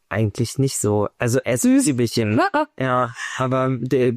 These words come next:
Speaker 1: findest du, ich gehe auf jeden Menschen so zu und freue mich?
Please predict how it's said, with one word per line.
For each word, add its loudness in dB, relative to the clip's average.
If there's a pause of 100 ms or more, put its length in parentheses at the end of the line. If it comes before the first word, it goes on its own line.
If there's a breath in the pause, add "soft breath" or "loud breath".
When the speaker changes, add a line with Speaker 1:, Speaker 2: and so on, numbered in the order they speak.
(140)
Speaker 1:
findest -2
du, 2
ich -2
gehe 0
auf -6
jeden 2
Menschen 2
so 2
zu 2
und 2
freue -2
mich? 0